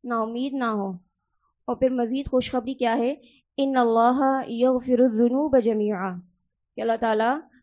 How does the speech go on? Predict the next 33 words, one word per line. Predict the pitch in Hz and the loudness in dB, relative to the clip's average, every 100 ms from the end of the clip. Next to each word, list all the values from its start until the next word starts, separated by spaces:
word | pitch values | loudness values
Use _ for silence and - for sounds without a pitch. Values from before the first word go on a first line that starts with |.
| _ _ | _ _
تمام | 247 233 247 269 | -2 -2 -2 -2
کے | 269 | -2
تمام | 254 233 226 226 | -2 -2 -4 0
گناہوں | 214 214 220 | 0 0 -2
کو | 208 269 392 320 233 | -2 -2 -2 -6 -8
معاف | 214 220 - | -6 -6 -6
کر | 226 202 | -4 -4
دے | 196 | -4
گا۔ | 180 185 - _ _ _ _ | -6 -10 -16 _ _ _ _
اس | 269 | -14
کے | - | -4
علاوہ | 277 254 240 | -2 0 0
ایک، | 262 - 262 - - | 0 -2 -6 -8 -10
آ، | 220 208 196 - - _ _ _ _ _ _ _ _ _ _ _ 208 _ _ | -6 -6 -8 -12 -20 _ _ _ _ _ _ _ _ _ _ _ -20 _ _
امام | 269 254 262 | -4 -2 -2
شوکانی | 330 269 277 254 | -2 -2 0 0
کہتے | 311 269 254 | 2 0 2
ہیں | 269 262 | 2 2
کہ | 269 247 | 0 -2
جان | 202 226 262 | 0 0 0
لو | 285 269 311 370 | 2 2 0 -4
یہ | 190 214 269 - | -8 -4 -2 -2
آیت | 247 247 269 - - | -2 0 -2 -8 -8
کتاب | 240 240 240 | 0 2 2
اللہ | 247 233 247 | 2 0 0
میں | 285 262 302 381 _ _ | -2 -4 -6 -10 _ _
سب | - 311 311 | -6 -2 -2
سے | 330 | -2
زیادہ | 285 247 226 247 | 0 0 0 -2
امید | 240 240 220 | -4 -4 -4
دلانے | 220 208 202 | -2 -2 -4
والی | 190 185 | -6 -8
ہے، | 185 | -10